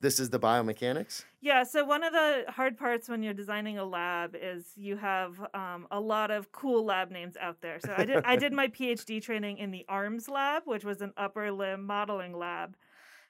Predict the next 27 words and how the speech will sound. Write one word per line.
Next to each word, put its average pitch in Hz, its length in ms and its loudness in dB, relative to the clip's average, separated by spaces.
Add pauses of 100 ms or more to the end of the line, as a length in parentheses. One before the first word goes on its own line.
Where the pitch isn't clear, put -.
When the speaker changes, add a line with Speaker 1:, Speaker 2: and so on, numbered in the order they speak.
(120)
Speaker 2:
And, 190 540 -2
um, 185 280 -2
one 214 160 2
of 214 80 0
their 202 160 2
close 208 300 -2
collaborators 185 720 -2
is 190 140 -8
the 180 120 0
mobile 196 540 6
lab. 160 440 -2 (240)
Um, 175 320 -2
Speaker 1:
Mm. 156 140 -10 (160)
Speaker 2:
and 190 480 -4
I 220 400 0 (140)
didn't 220 240 -2
have 208 240 -4
the 196 100 -4
creativity 190 640 -6
to 175 80 -10
come 185 200 -10
up 175 120 -12
with 185 160 -14
kind 175 180 -10
of 170 120 -12
that, 165 240 -8
like, 160 320 -14